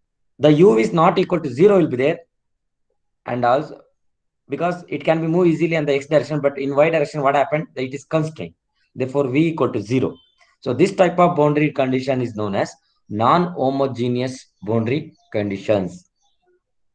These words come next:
So that means finite non-zero values are specified because here delta is specified already. That type of boundary condition is known as non-zero.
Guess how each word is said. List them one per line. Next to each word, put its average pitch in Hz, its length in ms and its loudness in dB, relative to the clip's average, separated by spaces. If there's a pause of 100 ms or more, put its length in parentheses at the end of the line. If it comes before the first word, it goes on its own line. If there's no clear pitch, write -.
(580)
So - 120 -10
that 113 140 4
means 151 180 2
finite 160 420 2
non-zero 131 420 2
values 120 300 4
are 120 100 4
specified 117 500 -2 (160)
because 131 300 2
here 135 160 2
delta 127 300 2
is 139 100 2
specified 127 440 -2
already. 117 400 0 (420)
That 160 240 2
type 165 220 0
of 147 120 0
boundary 131 260 0
condition 110 340 -6
is 98 100 -6
known 101 180 -4
as 170 120 0 (340)
non-zero. 107 800 0